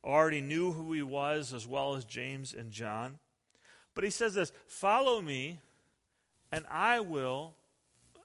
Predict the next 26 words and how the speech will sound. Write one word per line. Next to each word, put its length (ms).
make 280
you 100
fish 320
for 180
people." 480
Now, 160
there 180
is 240
a 80
mention 320
in 60
the 140
Old 220
Testament 460
of 60
God 340
fishing 440
for 120
people, 480
and 100
some 220
commentators 680
have 100
said, 200
"Is 80
this 160